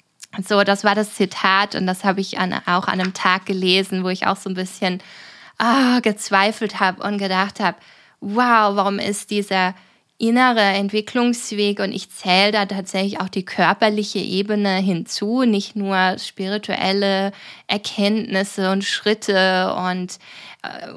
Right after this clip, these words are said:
auch nicht nur die emotionale Ebene, nicht nur die geistige Ebene, sondern wirklich auch den Körper, die,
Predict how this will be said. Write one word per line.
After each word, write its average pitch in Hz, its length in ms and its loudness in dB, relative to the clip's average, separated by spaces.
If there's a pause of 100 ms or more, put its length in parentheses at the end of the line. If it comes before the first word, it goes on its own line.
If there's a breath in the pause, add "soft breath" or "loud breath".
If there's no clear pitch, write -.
auch 202 240 0
nicht 214 200 0
nur 214 100 2
die 202 160 0
emotionale 190 1120 2
Ebene, 185 580 -2
nicht 190 220 -6
nur 202 80 -4
die 202 160 -8
geistige 196 800 0
Ebene, 180 480 -4
sondern 196 500 -4
wirklich 208 580 -4
auch 196 300 2
den 180 300 -6
Körper, 185 680 -2
die, 180 260 -8